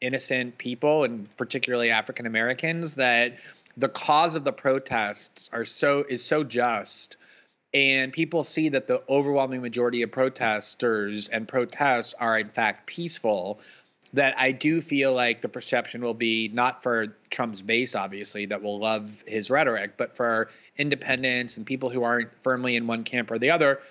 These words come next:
that Trump is essentially making it worse. And so I think he's in very dangerous political, uh, ground because of,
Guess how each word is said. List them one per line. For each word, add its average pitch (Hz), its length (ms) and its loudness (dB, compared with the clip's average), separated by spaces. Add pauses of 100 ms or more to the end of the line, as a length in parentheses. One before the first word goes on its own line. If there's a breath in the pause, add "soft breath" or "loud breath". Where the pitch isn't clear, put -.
(360 loud breath)
that 139 160 2
Trump 139 280 -4
is 131 120 -4
essentially 117 500 -4
making 110 340 -4
it 101 160 -6
worse. 113 440 0
And 120 100 -6
so 127 140 0
I 120 80 2
think 131 240 -8
he's 123 220 -4
in 110 120 -6
very 113 240 -2
dangerous 107 500 -4
political, 104 600 -4 (200)
uh, 107 200 0
ground 104 480 -2
because 104 400 -6
of, 98 380 -2